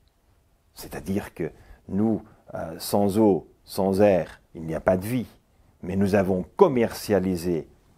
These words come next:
eau et air, et c'est la raison pour laquelle nous avons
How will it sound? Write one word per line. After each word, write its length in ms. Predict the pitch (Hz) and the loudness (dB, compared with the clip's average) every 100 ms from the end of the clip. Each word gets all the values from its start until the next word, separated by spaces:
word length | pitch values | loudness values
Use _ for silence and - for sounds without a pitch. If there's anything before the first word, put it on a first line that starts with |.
| - | 4
eau 340 | 117 104 76 - _ - | 6 6 2 -8 _ -10
et 240 | 85 - | -8 -4
air, 460 | 90 104 156 156 - _ _ - | 0 0 -2 -8 -16 _ _ -8
et 100 | 95 | -6
c'est 180 | - 101 | -2 0
la 120 | 95 | 2
raison 240 | 92 95 | 2 0
pour 220 | 85 85 | -2 -4
laquelle 420 | 87 87 - 147 117 | -2 -2 -2 -4 -4
nous 200 | 87 92 | -4 -2
avons 440 | 90 104 127 90 | -2 -4 -6 -8